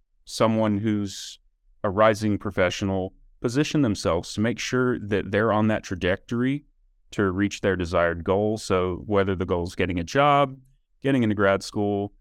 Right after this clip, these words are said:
being a research prosthetist, orthotist, basically,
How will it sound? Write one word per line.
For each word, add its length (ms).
being 200
a 60
research 680
prosthetist, 640
orthotist, 800
basically, 640